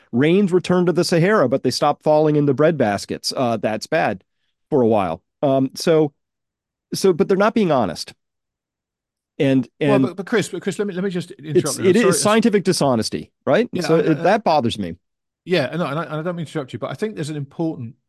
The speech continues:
Speaker 2: there's an important thing to add to that, 'cause I, I don't necessarily disagree with anything you said there, but there is a level of complicity on the part of the public who want to be told you're safe,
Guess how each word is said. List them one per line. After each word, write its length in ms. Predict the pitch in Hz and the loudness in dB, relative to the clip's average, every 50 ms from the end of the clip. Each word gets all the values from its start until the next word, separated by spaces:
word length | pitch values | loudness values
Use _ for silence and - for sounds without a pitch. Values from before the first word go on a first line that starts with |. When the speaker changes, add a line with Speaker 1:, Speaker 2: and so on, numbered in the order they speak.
| _ _ _ _ _ _ _ _ _ | _ _ _ _ _ _ _ _ _
Speaker 2:
there's 160 | 127 123 131 | -14 -12 -10
an 60 | 139 | -10
important 580 | 131 127 - - - 180 175 175 139 135 131 - _ _ _ | -12 -12 -14 -8 -6 -4 -4 -4 -6 -10 -14 -16 _ _ _
thing 280 | _ - - 139 127 123 | _ -8 -6 -6 -6 -6
to 220 | - 120 - - | -8 -12 -14 -8
add 180 | 110 113 110 - | -8 -8 -8 -8
to 80 | - 104 | -10 -16
that, 200 | 87 87 80 - - _ | -16 -14 -16 -18 -20 _
'cause 140 | _ - 123 | _ -10 -8
I, 200 | 139 131 - - | -8 -8 -6 -8
I 40 | 165 | -4
don't 300 | 175 214 220 196 143 - _ _ _ | -4 -2 -4 -4 -6 -12 _ _ _
necessarily 320 | 165 160 156 - 180 156 143 | -12 -10 -8 -8 -8 -8 -6
disagree 320 | 151 135 - 135 131 135 | -8 -8 -8 -6 -6 -6
with 80 | 123 123 | -6 -6
anything 260 | 117 117 - 123 107 | -8 -8 -10 -12 -12
you 80 | 104 | -12
said 260 | - - - 180 165 - | -12 -8 -8 -8 -8 -6
there, 220 | 113 98 95 92 - _ _ _ _ _ _ _ _ _ _ _ _ _ _ _ _ | -8 -8 -8 -12 -16 _ _ _ _ _ _ _ _ _ _ _ _ _ _ _ _
but 460 | 180 151 113 104 - - - - - _ _ _ _ _ _ _ _ _ _ _ _ _ _ | 0 0 0 -2 -10 -16 -20 -20 -20 _ _ _ _ _ _ _ _ _ _ _ _ _ _
there 220 | 117 151 185 190 | -4 -2 0 0
is 120 | 180 160 156 | -2 -2 -2
a 160 | 165 151 143 | -4 -4 -4
level 460 | - 131 131 147 165 170 175 180 170 | -6 -6 -6 -4 -4 -4 -4 -4 -6
of 80 | 151 - | -6 -6
complicity 720 | - 135 120 - - - 175 - - - - 135 113 104 - | -10 -12 -12 -10 -6 -6 -6 -6 -6 -10 -8 -8 -8 -8 -8
on 140 | - 117 | -8 -10
the 80 | 107 104 | -10 -10
part 280 | - - 123 117 - 113 | -8 -8 -8 -8 -8 -10
of 80 | 110 | -14
the 80 | - - | -20 -20
public 560 | _ - - 180 170 - 107 95 - - _ _ _ _ _ _ _ | _ -10 -10 -10 -8 -6 -8 -10 -10 -12 _ _ _ _ _ _ _
who 140 | _ 139 135 | _ -10 -8
want 440 | 123 120 123 131 151 160 170 175 175 | -8 -8 -4 -2 -2 -2 -2 -6 -8
to 120 | - - | -12 -10
be 120 | 135 131 127 | -8 -8 -10
told 640 | 131 - - 135 123 113 95 98 - - - _ _ _ _ _ _ _ _ _ _ _ _ _ _ _ _ _ _ _ _ _ _ _ | -10 -10 -6 -6 -4 -4 -6 -8 -12 -16 -20 _ _ _ _ _ _ _ _ _ _ _ _ _ _ _ _ _ _ _ _ _ _ _
you're 160 | - 113 110 | -10 -10 -8
safe, 400 | - - - 110 95 - _ _ | -8 -8 -10 -10 -10 -12 _ _